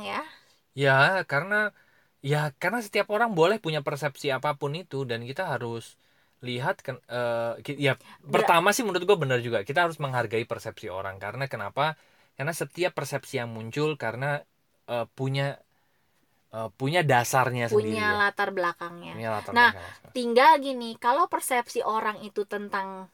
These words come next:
Speaker 1: kita atau saling berhubungan, ya alangkah lebih baiknya
Speaker 2: Ya,
Speaker 1: bisa
Speaker 2: talk to
Speaker 1: diomongin
Speaker 2: tadi,
Speaker 1: dan
Speaker 2: iya.
Speaker 1: diluruskan bahwa,
Speaker 2: Benar.
Speaker 1: "Oh, persepsi kamu ke saya itu
Speaker 2: Begini,
Speaker 1: sebenarnya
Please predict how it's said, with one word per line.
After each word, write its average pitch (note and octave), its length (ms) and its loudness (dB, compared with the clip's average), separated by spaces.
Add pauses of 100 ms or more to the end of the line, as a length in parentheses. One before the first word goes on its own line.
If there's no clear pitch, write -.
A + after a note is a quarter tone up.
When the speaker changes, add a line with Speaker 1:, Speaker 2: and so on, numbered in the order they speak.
Speaker 1:
kita G3+ 640 -4
atau - 260 -4
saling G#3 320 0
berhubungan, G3+ 580 -2
ya A#3 200 -6
alangkah E3+ 360 -4
lebih F3+ 280 -2
baiknya F#3 480 -6 (340)
Speaker 2:
Ya, A#2 260 -6
Speaker 1:
bisa G3+ 300 0
Speaker 2:
talk A3 60 6
to A#3 80 0
Speaker 1:
diomongin G#3 560 8
Speaker 2:
tadi, E3+ 300 4 (100)
Speaker 1:
dan A3 320 4
Speaker 2:
iya. C#4 120 -4
Speaker 1:
diluruskan A#3+ 960 4
bahwa, G3+ 340 4
Speaker 2:
Benar. A2+ 340 -10
Speaker 1:
"Oh, A#3+ 220 0
persepsi G3 560 -8
kamu F3+ 360 -10
ke F#3 120 -10
saya F3+ 340 -8
itu G#3+ 380 -10
Speaker 2:
Begini, A3 260 -8
Speaker 1:
sebenarnya F3+ 680 -4